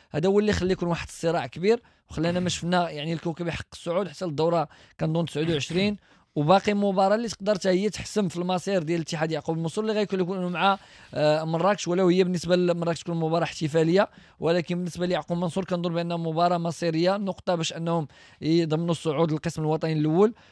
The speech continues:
ويخليوا الأندية الأخرى تلعب البراج. كنظن بني ملال وتشيرة، فكنظن بأن كان موسم صعيب،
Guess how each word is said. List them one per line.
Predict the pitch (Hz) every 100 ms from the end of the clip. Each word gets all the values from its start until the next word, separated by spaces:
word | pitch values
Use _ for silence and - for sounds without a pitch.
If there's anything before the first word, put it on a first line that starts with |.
| -
ويخليوا | 165 185 185 185 185 165 156 143 170 180
الأندية | 175 - 160 170
الأخرى | 165 156
تلعب | 208 151
البراج. | 147 143 147 139 143 139 160 165
كنظن | 156 156 151
بني | 156
ملال | 151 156 156 135 - - - -
وتشيرة، | 120 151 160 185
فكنظن | - 175 170 170 175 165
بأن | 165 160
كان | 151 160
موسم | 156 156 165 143 143 _
صعيب، | - 160 185